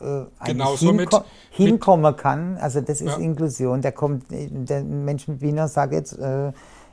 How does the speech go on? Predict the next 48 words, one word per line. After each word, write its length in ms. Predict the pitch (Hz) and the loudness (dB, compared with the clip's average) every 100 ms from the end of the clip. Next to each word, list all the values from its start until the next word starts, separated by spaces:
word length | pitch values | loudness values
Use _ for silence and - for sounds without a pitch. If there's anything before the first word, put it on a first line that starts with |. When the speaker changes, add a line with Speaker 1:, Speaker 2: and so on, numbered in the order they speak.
| - | -8
Speaker 1:
ich 160 | 135 | -2
will 120 | 156 147 | 2 2
jetzt, 240 | - - | 2 0
habe 120 | 143 | 2
jetzt 180 | 139 - | 2 2
Bock, 280 | 151 - - | -2 -2 -6
Basketball 500 | 113 - 123 127 123 | -6 -4 -2 0 0
zu 100 | - | -4
spielen. 240 | - 135 | -4 -2
Speaker 2:
Dann 120 | 123 113 | -2 -4
spiele 260 | 107 135 | -6 -8
ich 100 | 139 | -6
mit 140 | 151 156 | -6 -4
den, 280 | 156 185 | -4 -6
in 20 | 143 | -4
Speaker 1:
Dann 140 | 131 127 | 0 2
gehe 80 | 147 | 2
ich 120 | 151 | 4
zum 100 | 156 | 4
Speaker 2:
Anführungszeichen, 260 | 147 147 | 4 4
Speaker 1:
Basketballverein 840 | 170 135 - 156 170 170 175 165 175 | 6 4 2 4 4 4 2 2 2
Speaker 2:
genau. 120 | 175 | 2
Speaker 1:
und 60 | 147 | 2
dann 180 | 143 160 | 0 2
ist 360 | 196 185 - - | 2 2 -2 -4
die 60 | 156 151 | -2 0
Inklusion, 840 | 139 139 113 160 208 226 147 143 - | 0 2 0 4 6 6 4 -2 -4
ist 120 | 143 | -4
Speaker 2:
Dass 120 | 135 | 0
Speaker 1:
dann, 240 | 147 143 | 2 2
Speaker 2:
der 100 | 147 | 0
Speaker 1:
ist 160 | 147 - | -2 2
dann 100 | 143 | 4
da, 120 | 143 | 6
dass 160 | 175 170 | 6 4
Speaker 2:
mitspielen 180 | 165 151 | 2 4
Speaker 1:
der 100 | 196 | 4
Speaker 2:
kann. 160 | 156 | 4
Speaker 1:
Verein 500 | 143 143 165 160 180 | 2 0 2 0 0
Speaker 2:
Genau. 180 | 180 160 | -2 -2
Speaker 1:
dafür 280 | 147 156 143 | 0 2 0
sorgt, 600 | - 123 120 165 - - - - - - | 4 6 6 2 -4 -20 -20 -20 -20 -18
Speaker 2:
Dass 160 | - 120 | -6 2
er 80 | |
Speaker 1:
wie, 100 | 156 | 6
Speaker 2:
Teil 260 | 175 214 220 | 10 10 8
wird. 240 | 190 - - | 4 0 -8
Speaker 1:
wie 500 | 123 117 165 202 208 | -4 2 4 4 2